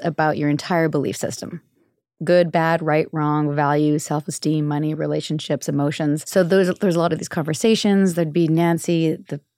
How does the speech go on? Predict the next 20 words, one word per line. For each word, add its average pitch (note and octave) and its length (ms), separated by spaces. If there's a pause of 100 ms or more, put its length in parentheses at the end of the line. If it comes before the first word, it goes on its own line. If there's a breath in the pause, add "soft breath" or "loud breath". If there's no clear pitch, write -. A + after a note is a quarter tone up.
(240)
president D3+ 380
of C#3 40
the C3+ 80
school, F3+ 440
on D#3 160
a D3+ 40
video, E3+ 480 (200)
very C#3+ 140
similar D3 340
to C#3+ 60
this F3 180 (340)
big F3 220
screen F3+ 320
right E3 160
here. F3 180
And D#3 100
she'd - 140
be E3+ 80
like, F3+ 200
"Hi, A#3 340